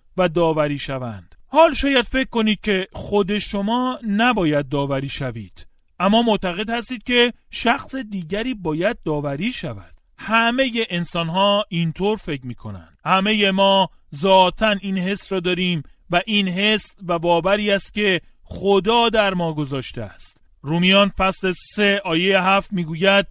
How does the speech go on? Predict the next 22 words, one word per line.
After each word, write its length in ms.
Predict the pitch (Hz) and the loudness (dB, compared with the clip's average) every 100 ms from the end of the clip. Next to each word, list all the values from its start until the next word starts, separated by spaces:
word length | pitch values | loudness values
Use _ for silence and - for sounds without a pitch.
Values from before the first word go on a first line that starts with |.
| - _ _ _ | -12 _ _ _
«چون 280 | - 220 240 247 | 0 2 2 -2
اگر 380 | 233 233 233 | -2 0 0
نادرستی 1000 | 233 226 214 190 202 202 190 - 226 240 | 0 2 2 2 0 0 -4 -8 -4 -2
من 480 | 214 214 220 220 214 - 165 | 0 2 2 2 -2 -8 -2
در 200 | 190 196 | -2 0
مقایسه 680 | 196 185 196 185 185 233 | -2 0 0 0 -6 -6
با 220 | 202 208 196 | -2 0 0
راستی 600 | 185 180 - - 214 208 | 0 -2 -4 -12 -6 -6
خدا 600 | - 185 175 196 208 202 - _ _ | -6 -6 2 4 6 4 -2 _ _
باعث 560 | 185 190 185 220 220 - 220 170 | 4 6 6 2 -8 -4 -4 -2
بزرگی 600 | 185 165 185 170 214 214 | -4 0 -2 -2 -6 -4
و 160 | 190 175 | -4 -4
جلال 460 | 190 185 208 233 214 | -4 -2 2 2 0
او 200 | 190 180 | -4 -4
گردد، 560 | 147 160 151 196 190 - - _ - - | -4 -2 0 0 -2 -6 -20 _ -18 -4
دیگر 420 | 302 240 247 220 | -4 0 0 0
او 200 | 220 220 | -2 -2
نمی‌تواند 880 | 190 233 233 190 220 214 214 208 190 | 0 0 -2 -6 -8 -4 -2 -2 -4
مرا 360 | 185 208 202 196 | -4 0 2 0
به 140 | 180 | -4
عنوان 500 | 196 180 175 214 226 | -6 -8 -2 0 0
یک 240 | 214 202 | -2 -6